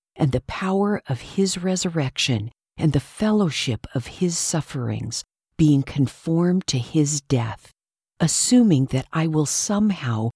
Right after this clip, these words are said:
reach the resurrection from among the dead. Not that I have already reached the goal or am already perfect, but I make every effort to take hold of it,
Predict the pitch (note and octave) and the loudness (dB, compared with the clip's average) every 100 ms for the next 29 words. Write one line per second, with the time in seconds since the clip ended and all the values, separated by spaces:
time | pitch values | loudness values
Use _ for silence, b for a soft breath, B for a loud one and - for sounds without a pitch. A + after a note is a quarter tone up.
0 | _ _ - C#3 F3+ - - - D#3 C3 | _ _ -4 0 0 -2 -4 0 0 2
1 | C#3+ E3 F3+ E3+ D3 - - C3 A#2+ - | 2 2 0 0 -2 -2 0 2 2 0
2 | _ - - C#3 C#3 C3 A#2+ A#2+ C#3 B2 | _ -2 2 6 6 6 6 4 4 2
3 | - A2 G#2+ G#2+ - _ _ _ _ _ | 2 0 0 -8 -14 _ _ _ _ _
4 | _ _ _ E3+ F3+ A3 - D3+ D3 C3+ | _ _ _ 4 6 4 0 -2 0 0
5 | B2+ - D3+ C3+ B2+ C3 B2+ A2+ A#2+ C#3+ | -2 0 2 2 2 2 2 0 -2 2
6 | A#3 C#4 - - - C#3 - A#2 G#2 G#2 | 2 2 -4 -6 0 0 2 0 0 -2
7 | - _ _ - D#3+ D3 C3 D#3 C3+ B2 | -6 _ _ 4 4 4 0 -2 0 0
8 | - _ - E3 D#3 C#3+ C#3 B2 A2+ - | -2 _ -2 0 0 0 0 0 -4 -6
9 | - B3 C#4 - A2+ - - - _ _ | -2 -2 -2 -4 -6 -8 -16 -16 _ _
10 | _ - C3+ - F3 G#3+ F#3+ C#3 - - | _ 0 0 0 2 4 4 2 -2 -6
11 | - G#3+ A3 G#3+ - E3 - C3+ A2+ - | -2 0 -2 -8 -4 -4 -2 -4 -6 -10
12 | _ _ - C#3 - A3+ - - F#3 F#3 | _ _ -4 -4 -2 -4 -4 -8 -2 -2
13 | E3+ C3+ A2+ - | 0 -2 -2 -4